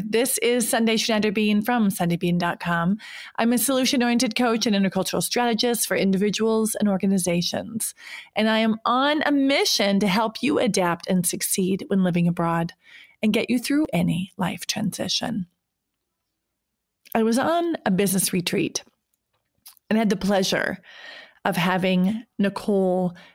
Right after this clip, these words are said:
Whitting next to me as we were on our morning run.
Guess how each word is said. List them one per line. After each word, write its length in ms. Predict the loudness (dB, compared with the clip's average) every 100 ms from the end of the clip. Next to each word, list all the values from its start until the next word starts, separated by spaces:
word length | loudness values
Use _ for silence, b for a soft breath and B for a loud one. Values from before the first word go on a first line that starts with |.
| B
Whitting 680 | 0 2 4 4 2 0 0
next 520 | 0 2 0 -2 -2
to 80 | 0
me 460 | 2 2 0 -2 0
as 260 | 0 0 0
we 160 | 0
were 220 | 2 0 0
on 260 | 0 0 0
our 140 | 0
morning 380 | 2 2 2 2
run. 380 | 2 0 -2